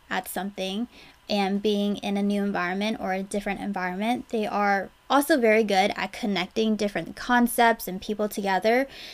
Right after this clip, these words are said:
They are the connectors in life. They're like that person at a party who can make really good introductions between two new people. They start the conversation,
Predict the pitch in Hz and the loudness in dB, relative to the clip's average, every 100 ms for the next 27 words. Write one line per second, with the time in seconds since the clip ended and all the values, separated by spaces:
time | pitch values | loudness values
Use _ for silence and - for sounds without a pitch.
0 | - 247 254 240 240 233 233 - 247 - | 4 8 10 10 8 8 6 2 -2 4
1 | 254 240 240 214 208 202 190 185 - _ | 4 4 2 -2 0 -2 0 0 -4 _
2 | 220 220 247 269 269 262 - - 202 - | 0 4 6 4 4 2 0 -4 -4 0
3 | 233 214 208 - 196 208 254 240 220 214 | 2 2 0 -2 -2 2 2 2 0 0
4 | 202 196 - 220 285 277 - 220 220 190 | 0 -2 -2 2 6 6 6 0 -2 -4
5 | - 247 226 214 - 208 202 - 220 208 | 0 0 0 -4 -6 -4 -4 -2 0 0
6 | 202 - 202 - - - - - - 247 | -2 -6 -6 -8 -10 -16 -18 -18 -4 -2
7 | 220 - 247 262 269 247 226 220 - 196 | 0 2 2 2 -2 -2 -2 -2 -2 -6
8 | 202 254 254 | -2 2 2